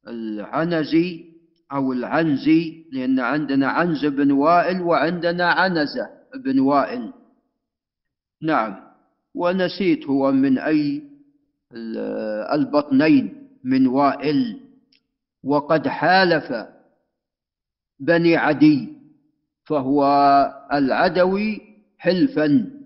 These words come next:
قال: "رأيت رسول الله صلى الله عليه وسلم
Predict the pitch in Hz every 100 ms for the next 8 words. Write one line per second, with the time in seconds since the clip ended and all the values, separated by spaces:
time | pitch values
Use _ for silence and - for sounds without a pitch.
0 | _ _ _ _ _ _ _ _ - 165
1 | 196 202 190 185 208 202 196 175 165 151
2 | 190 190 170 165 175 160 139 143 - 170
3 | 165 156 156 170 135 139 131 147 165 131
4 | 151 135 135 - 165 170 170